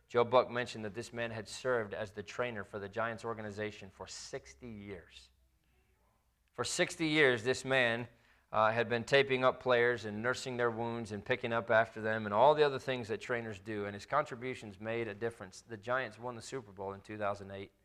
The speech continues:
and he was just as much and maybe in some ways even more responsible for what happened with that team than a lot of other people were.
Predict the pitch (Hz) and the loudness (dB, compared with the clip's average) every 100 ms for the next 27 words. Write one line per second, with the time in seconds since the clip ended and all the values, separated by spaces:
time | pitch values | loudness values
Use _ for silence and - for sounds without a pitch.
0 | _ _ _ _ - 92 135 113 95 131 | _ _ _ _ -16 -6 -4 -4 2 0
1 | - 113 120 123 120 107 110 120 123 110 | 0 -8 2 2 2 -4 -2 -2 -6 -4
2 | 131 123 113 107 120 110 107 117 123 104 | -4 -4 -6 -4 -8 -8 -8 -4 -2 -2
3 | - _ _ - 110 - 120 120 110 101 | -6 _ _ -12 -12 -6 -2 -2 -4 -10
4 | 98 92 _ _ _ _ _ 110 107 120 | -10 -10 _ _ _ _ _ -6 2 4
5 | 120 120 113 110 110 104 - 120 104 104 | 4 2 0 -6 -2 -2 -4 -6 -6 -6
6 | 98 101 110 110 113 101 95 117 - 101 | -4 -4 -4 -4 -4 -6 -8 -10 -8 -6
7 | 107 98 | -4 -6